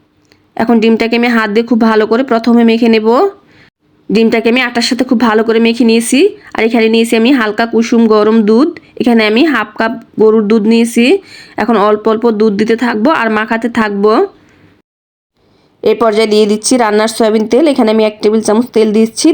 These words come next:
দিয়ে খুব ভালো করে এটাকে ছয় থেকে সাত মিনিটের মতো মথে নেব, এতে করে আমাদের ডোটা খুব সুন্দর মসৃণ হবে। এখানে আমার ডোটা তৈরি করা হয়ে গেছে, একটা ঢাকনা দিয়ে রেস্টে রেখে দিয়েছি। ফিরে এলাম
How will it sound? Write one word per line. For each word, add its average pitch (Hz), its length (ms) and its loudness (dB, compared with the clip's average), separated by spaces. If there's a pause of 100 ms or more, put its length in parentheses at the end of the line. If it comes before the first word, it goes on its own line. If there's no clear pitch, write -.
(120)
দিয়ে 208 220 2 (160)
খুব 220 140 0 (160)
ভালো 208 240 0
করে 226 260 0
এটাকে 233 240 0 (460)
ছয় 214 280 0
থেকে 220 240 0
সাত 208 200 -2
মিনিটের 220 300 0
মতো 214 120 -2 (140)
মথে 214 260 2
নেব, 214 140 2 (440)
এতে 208 140 -2
করে 214 260 0
আমাদের 214 280 -2
ডোটা 208 180 0 (100)
খুব 233 100 -4 (100)
সুন্দর 214 260 2 (160)
মসৃণ 220 420 0
হবে। 214 200 2 (600)
এখানে - 240 0
আমার 214 180 0
ডোটা 226 140 -2 (100)
তৈরি 214 240 2
করা 220 200 0
হয়ে 220 200 2
গেছে, 220 280 -2 (100)
একটা 254 220 -4
ঢাকনা 208 300 -2
দিয়ে 214 160 2
রেস্টে 214 240 -2
রেখে 220 220 -2
দিয়েছি। 220 380 0 (760)
ফিরে 214 220 2
এলাম 214 140 2